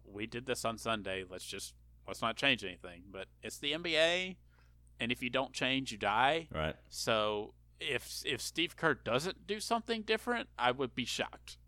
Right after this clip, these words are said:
Speaker 1: I really would. Uh, but he may just think they have the formula down pat, and let's just stick to the formula. If he does, the Grizzlies might win this game. Um,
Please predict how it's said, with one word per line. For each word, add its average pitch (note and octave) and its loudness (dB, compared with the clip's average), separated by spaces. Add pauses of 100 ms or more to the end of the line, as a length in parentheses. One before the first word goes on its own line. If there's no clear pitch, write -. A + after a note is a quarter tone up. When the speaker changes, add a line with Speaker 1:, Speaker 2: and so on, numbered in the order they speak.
(160)
Speaker 1:
I B2 4
really G3 4
would. G2+ -6 (500)
Uh, G#2+ 4
but A#2+ 4
he D#3 4
may E3 4
just C#3+ 0
think C#3+ 2
they G#2 0
have A#2+ 6
the - -2
formula C#3+ -2
down G2+ -2
pat, A2 2
and F#2+ -14
let's F#2+ -8
just A#2+ -6
stick - -4
to B2 -2
the A2 -4
formula. G#2 -2
If - -16
he C#3+ -2
does, G#3 6
the B3+ -2
Grizzlies F#3 -4
might G3 2
win F#3 -2
this F#3 -4
game. G3+ 0 (600)
Um, A2 4